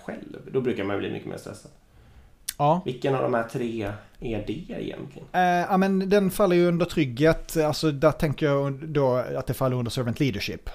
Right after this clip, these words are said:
Speaker 2: Att, att jag, eh, är aut-, har autonomi i mitt expertisområde.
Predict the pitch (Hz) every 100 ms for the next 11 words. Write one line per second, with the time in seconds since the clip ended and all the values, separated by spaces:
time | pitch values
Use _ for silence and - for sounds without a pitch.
0 | - 113 - - 113 107 - 127 131 113
1 | 110 110 107 113 110 104 104 104 - 113
2 | 107 - 110 113 - - - 110 135 117
3 | 131 - 135 139 135 110 101 113 107 107
4 | - 104 131 131 113 90 62